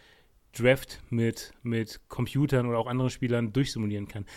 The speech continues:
Ist ganz interessant für einen auch selbst zu sehen, welche Spieler mal wann gepickt werden sollte. Also für sich selbst eine Draft-Reihenfolge festzulegen und auch zu schauen, welche, welche Spieler wichtig werden oder gut sind. Da hilft das immens. Und mein Tipp an jeden Fantasy-Football-Fan,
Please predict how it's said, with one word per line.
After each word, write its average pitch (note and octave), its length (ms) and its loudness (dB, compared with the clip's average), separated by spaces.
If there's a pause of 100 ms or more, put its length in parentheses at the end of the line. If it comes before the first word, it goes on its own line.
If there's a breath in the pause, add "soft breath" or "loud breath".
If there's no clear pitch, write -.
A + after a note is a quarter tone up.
(120)
Ist - 100 -18
ganz D3+ 240 2
interessant D#3+ 400 -2
für D3 160 0
einen C3 80 0
auch B2+ 80 -2
selbst C3+ 300 0
zu C3+ 80 -2
sehen, B2 260 2 (360 loud breath)
welche B2 280 4
Spieler C3+ 460 4
mal B2+ 400 0
wann B2+ 420 2
gepickt - 380 0
werden B2+ 240 2
sollte. B2 560 2 (260 loud breath)
Also B2 160 2
für D#3+ 160 6
sich D3+ 260 2
selbst E3 360 0
eine D3 400 0 (200)
Draft-Reihenfolge C3 1040 2
festzulegen C3 880 0
und B2 80 -2
auch C#3 380 -2
zu C3+ 180 -4
schauen, C3+ 380 -2
welche, C3 260 -2 (380 loud breath)
welche B2+ 240 0
Spieler D3 640 0
wichtig C3 400 -4
werden B2 260 2
oder A#2 100 0
gut C3 220 -4
sind. C3+ 240 0 (380 loud breath)
Da C#3+ 140 0
hilft E3 280 2
das D#3 140 -4
immens. D3+ 360 0
Und B2 320 -2
mein C#3+ 220 0
Tipp F3+ 240 2
an C#3 220 0
jeden D#3+ 260 -2
Fantasy-Football-Fan, D#3 1040 -2